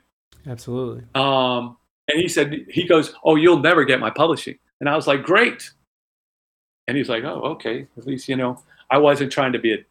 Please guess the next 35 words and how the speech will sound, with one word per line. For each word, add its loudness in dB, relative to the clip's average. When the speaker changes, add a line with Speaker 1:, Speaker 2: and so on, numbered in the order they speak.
Speaker 2:
an, -6
you -4
know, -4
Speaker 1:
Yeah. -4
Speaker 2:
a 4
greedy 2
mongrel. 2
I 4
was 4
just -4
trying 0
to -2
be 2
a 0
businessman." 0
Speaker 1:
Yeah. -12
Speaker 2:
Um, 0
so, 2
you 2
know, 4
it's, -2
I'm 2
working 4
with 0
those 2
who -6
are -2
willing -4
to -10
work -8
with -8
me -8
in 0
that 0
aspect. -6